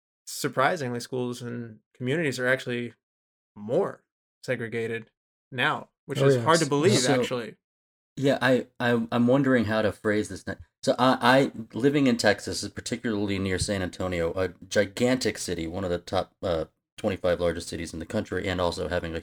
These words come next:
Speaker 3: huge Hispanic population, uh, just surround-, I've been surrounded by in the last, uh, <clears throat> eleven years or so. I,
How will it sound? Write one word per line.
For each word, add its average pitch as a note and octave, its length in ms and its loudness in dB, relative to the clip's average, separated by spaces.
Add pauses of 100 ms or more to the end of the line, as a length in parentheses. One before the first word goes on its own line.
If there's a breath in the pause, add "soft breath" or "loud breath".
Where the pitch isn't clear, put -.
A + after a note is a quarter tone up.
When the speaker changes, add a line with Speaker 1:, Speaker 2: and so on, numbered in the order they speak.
(120)
Speaker 3:
huge B2 240 0
Hispanic F2+ 480 -6
population, E2 580 -8 (400)
uh, E2+ 180 0
just - 280 -4 (160)
surround-, G#2 440 0
I've G#2 200 4
been G#2 140 0
surrounded F2 520 -2
by E2 260 0 (360)
in G2+ 120 -4
the F#2 80 -2
last, F2 360 0
uh, D#2+ 280 2 (260)
<clears throat> - 300 2
eleven G#2 340 2
years G#2+ 180 -2
or F#2+ 60 -8
so. F#2 300 -4 (580)
I, A#2+ 160 2